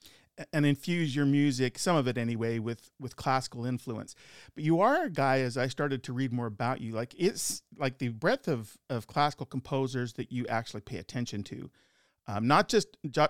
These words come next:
not just as a matter of, oh, you, you know, listed an influence somewhere, but that you include, uh, as in your interpretations of their music and pieces and passages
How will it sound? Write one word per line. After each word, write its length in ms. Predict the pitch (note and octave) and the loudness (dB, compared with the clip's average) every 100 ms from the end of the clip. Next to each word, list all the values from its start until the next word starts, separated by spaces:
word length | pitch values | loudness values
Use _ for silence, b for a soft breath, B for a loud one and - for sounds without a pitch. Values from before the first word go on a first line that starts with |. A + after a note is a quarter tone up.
| - | 4
not 220 | D#3 C#3 | 0 0
just 200 | D#3+ C#3+ | -2 -4
as 120 | C#3 | -2
a 60 | B2+ | 0
matter 380 | B2 B2 A#2+ A#2+ | 2 2 0 0
of, 240 | A#2+ A2 - | 0 0 0
oh, 380 | G3+ F#3 C#3+ C#3+ | 2 2 -2 -8
you, 420 | D3 D3+ C#3 C#3+ | -8 -6 -6 -10
you 100 | - | -6
know, 300 | C#3 B2 B2 - _ C3 _ | -4 -4 -6 -12 _ -20 _
listed 320 | C#3+ C#3+ - A2+ | -2 -2 0 0
an 80 | |
influence 400 | A#2+ C#3 C3 A2 | 0 0 -2 -6
somewhere, 280 | - A2 G#2+ | -6 -4 -4
but 160 | - - | -6 -8
that 120 | A#2+ | -4
you 160 | B2+ B2+ | -4 -2
include, 760 | C3+ B2 - D#3+ D#3 D3 C#3 A2 b b b b | -2 -4 -2 0 2 2 0 -2 b b b b
uh, 100 | A#2 - | -6 -2
as 480 | A#2+ A#2 A2+ A2 - | -2 0 -2 -8 -4
in 180 | C3 B2 - | -2 0 2
your 100 | D3+ | 4
interpretations 760 | C#3 D3+ - - C3+ A2+ A#2 | 4 2 -2 -4 -4 -2 -2
of 120 | A#2 | -2
their 100 | G#2+ | -2
music 360 | A2+ B2+ A#2 A#2 | 0 0 -2 -6
and 180 | A2 A#2 - | -8 -8 -8
pieces 360 | C3+ A#2 A#2+ | -6 -6 -6
and 120 | G2+ | -8
passages 640 | - A2 A2+ A#2+ A2 G#2 A2+ | -4 -4 -4 -8 -10 -12 -14